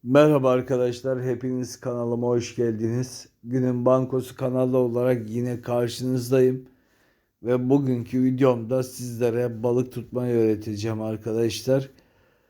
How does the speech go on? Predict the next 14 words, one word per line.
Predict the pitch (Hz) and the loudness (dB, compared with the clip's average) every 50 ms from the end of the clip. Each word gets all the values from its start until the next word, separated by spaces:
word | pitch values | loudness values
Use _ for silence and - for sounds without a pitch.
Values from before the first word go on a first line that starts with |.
| _ _ _ _ _ | _ _ _ _ _
Oran | - 127 131 139 143 147 | 4 4 6 6 4 2
şikesi | 135 139 - - - 139 135 131 - 139 131 120 117 117 | -2 -4 -8 -8 -6 -6 -6 -4 -4 -4 -4 -4 -4 -6
videosu | 120 120 120 127 127 127 127 - - | -6 -4 -2 0 0 0 0 -4 -10
çekiyorum | - - - 131 131 - - 143 131 131 135 131 131 | -8 -6 -4 -4 -4 -2 0 2 4 4 2 0 -2
sizler | 127 - - 127 123 123 127 135 135 | -8 -10 -10 -10 -10 -2 0 0 2
için. | 131 135 131 - - 135 131 123 123 - - _ _ _ _ _ _ _ _ _ _ _ | 2 0 -2 -2 0 0 0 0 -2 -6 -14 _ _ _ _ _ _ _ _ _ _ _
İki | - 127 - - 156 139 | -14 -14 -2 0 0 2
buçuk | 143 135 127 - 117 - - - | 2 0 -2 -4 -10 -12 -6 0
gol | 127 131 135 131 127 127 - - - | 2 4 4 4 2 -2 -8 -10 -6
üst | 131 131 131 127 127 - - - - - - _ _ | -4 -4 -4 -4 -6 -12 -18 -20 -20 -20 -20 _ _
bulma | 113 117 117 120 123 123 127 131 131 135 | -10 -6 -4 -2 -2 -2 -2 -2 -2 -2
taktiğimiz | - 131 120 120 117 117 - 127 127 127 123 131 131 127 - - | -2 -2 -2 -2 -4 -4 -4 -2 -2 0 0 0 -2 -4 -6 -6
gelecek | - 123 123 123 123 120 120 127 127 113 - | -4 -2 0 2 2 2 2 0 0 0 0
arkadaşlar. | 120 113 113 110 - 120 117 117 117 113 - - 131 127 127 | -2 -2 -2 -2 -2 -2 -2 -2 -2 -4 -4 -2 0 0 0